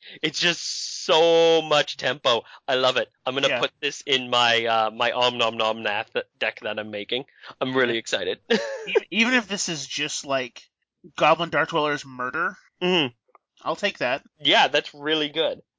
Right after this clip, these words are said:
Speaker 1: All of the, all of the cheap spells that get played in E D H get played because they're really good at what they do for that cheap cost. So I'm, I'm really excited to see what I can get out of this guy.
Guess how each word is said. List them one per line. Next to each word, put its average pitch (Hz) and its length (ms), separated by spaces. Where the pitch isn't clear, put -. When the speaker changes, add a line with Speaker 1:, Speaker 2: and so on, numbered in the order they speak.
Speaker 1:
All 190 280
of 175 160
the, 170 720
all 190 180
of 214 100
the 233 160
cheap - 460
spells 135 540
that 143 120
get 135 200
played 135 260
in 139 120
E 131 140
D 135 180
H - 260
get - 180
played 135 300
because 151 340
they're 139 340
really 131 360
good 120 260
at 113 120
what 117 180
they 107 140
do 104 380
for 120 140
that 117 200
cheap - 280
cost. - 420
So 139 600
I'm, 139 640
I'm 147 180
really 135 440
excited 120 440
to 135 100
see 123 160
what 117 120
I 117 80
can 123 160
get 110 160
out 107 120
of 98 80
this - 180
guy. 104 280